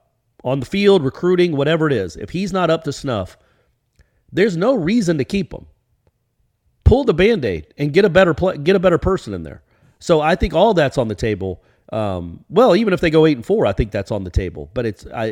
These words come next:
it, maybe it would be even easier to make a change if you go eight. It actually, it would be.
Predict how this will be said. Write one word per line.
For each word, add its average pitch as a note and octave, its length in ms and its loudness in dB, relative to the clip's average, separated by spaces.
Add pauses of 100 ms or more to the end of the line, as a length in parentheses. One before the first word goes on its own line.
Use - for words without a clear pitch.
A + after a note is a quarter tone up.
(160)
it, A#2+ 240 -10
maybe F3+ 260 2
it D#3+ 40 4
would C#3+ 120 0
be D#3+ 140 -4
even D3+ 160 -4
easier B2+ 500 -4 (180)
to C#3 80 -4
make B2 160 -4
a A#2 60 -6
change G2 500 -6 (200)
if B2 140 -6
you B2 60 -8
go A#2 140 -2
eight. A#2 160 -2
It D3+ 140 -2
actually, F#3+ 240 0
it D3+ 60 2
would G3+ 160 0
be. E2 220 -8